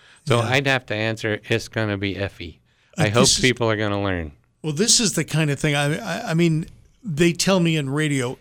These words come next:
Speaker 2: you know, you really wanna light a fire underneath people and make 'em call now, right?
Speaker 1: Yeah.
Speaker 2: Make 'em call now. If you've got an heirloom that, you know, it needs a little bit of love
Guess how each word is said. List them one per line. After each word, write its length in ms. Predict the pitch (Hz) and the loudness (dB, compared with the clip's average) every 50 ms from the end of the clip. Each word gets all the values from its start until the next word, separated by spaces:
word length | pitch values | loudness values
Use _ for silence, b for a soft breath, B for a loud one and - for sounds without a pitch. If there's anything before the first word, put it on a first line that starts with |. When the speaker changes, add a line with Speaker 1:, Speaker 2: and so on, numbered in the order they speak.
| _ | _
Speaker 2:
you 280 | - 156 160 160 202 240 | -6 -4 0 0 2 2
know, 180 | 262 269 247 196 | 2 2 2 0
you 300 | 160 151 165 165 170 170 - | 0 0 0 0 0 -2 -2
really 320 | 180 220 262 269 240 208 180 | 0 2 2 2 4 2 2
wanna 320 | 165 156 185 185 170 151 | 2 2 0 0 0 0
light 340 | 139 139 151 165 175 175 165 | 0 0 0 0 2 2 0
a 80 | 143 | 0
fire 400 | - - - 185 180 185 175 170 165 | -2 -2 -2 -2 0 0 0 0 0
underneath 460 | 156 147 143 139 143 139 131 - _ | 0 -2 -2 -2 -2 -2 -4 -6 _
people 380 | - 156 143 147 151 143 131 127 | -2 -2 -2 -2 -2 -4 -2 -2
and 120 | 131 131 | -2 0
make 240 | 147 175 202 190 - | 0 0 0 2 0
'em 140 | 180 156 - | 0 0 -2
call 320 | - - 180 165 151 156 | -2 0 0 2 2 0
now, 540 | 147 143 135 127 120 113 110 107 104 - - _ _ _ _ _ _ _ _ _ _ _ _ - | 0 -2 -2 -2 -2 -4 -4 -6 -8 -10 -16 _ _ _ _ _ _ _ _ _ _ _ _ -2
right? 280 | 175 226 269 269 - - - _ - 123 | 0 0 0 0 -2 -6 -16 _ -16 -6
Speaker 1:
Yeah. 240 | 127 143 117 104 | -4 -2 0 2
Speaker 2:
Make 320 | 104 175 254 294 277 - 233 | 4 4 4 4 2 4 4
'em 140 | 220 190 - | 4 4 2
call 320 | - 170 185 180 170 165 | 2 0 2 2 2 2
now. 320 | 151 147 143 131 113 107 B B B B B B | 0 0 -2 -2 -4 -6 B B B B B B
If 220 | - 156 - - - | -2 -2 -2 -2 0
you've 320 | 190 247 311 330 302 226 190 | 2 2 4 2 2 0 -2
got 260 | - 220 180 196 190 | -2 -2 2 2 2
an 160 | 175 160 202 | 2 0 -2
heirloom 800 | - 269 160 175 185 175 175 170 156 151 139 120 113 113 117 127 - _ _ _ _ _ _ _ _ _ _ _ _ _ | -4 -2 0 0 2 2 2 2 2 0 0 -2 -4 -8 -12 -14 -18 _ _ _ _ _ _ _ _ _ _ _ _ _
that, 480 | 139 123 123 160 156 143 - - - - _ _ _ _ _ _ _ _ _ _ _ _ _ _ _ _ _ _ _ _ _ | -10 -2 2 2 2 2 0 -2 -6 -16 _ _ _ _ _ _ _ _ _ _ _ _ _ _ _ _ _ _ _ _ _
you 120 | 165 202 | 0 2
know, 160 | 262 277 247 | 2 2 2
it 80 | 180 160 | 0 0
needs 300 | 147 160 190 208 160 - | 0 2 2 2 2 2
a 60 | 165 | 2
little 280 | 160 160 180 170 160 147 | 2 2 2 2 2 0
bit 180 | 131 156 151 | 0 0 0
of 60 | 143 139 | 0 0
love 600 | 139 147 160 151 139 131 117 101 101 - - | 0 0 0 0 0 -2 -4 -6 -10 -14 -14